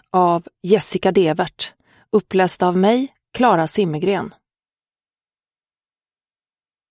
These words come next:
Kapitel ett.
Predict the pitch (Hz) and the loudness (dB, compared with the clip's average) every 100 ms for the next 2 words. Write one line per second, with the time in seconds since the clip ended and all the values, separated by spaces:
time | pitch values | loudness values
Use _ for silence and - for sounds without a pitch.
0 | _ _ _ _ _ _ _ _ _ _ | _ _ _ _ _ _ _ _ _ _
1 | _ _ _ _ _ _ _ _ - 247 | _ _ _ _ _ _ _ _ 0 4
2 | 240 214 220 - 185 - - - | 4 4 4 4 2 0 -12 -16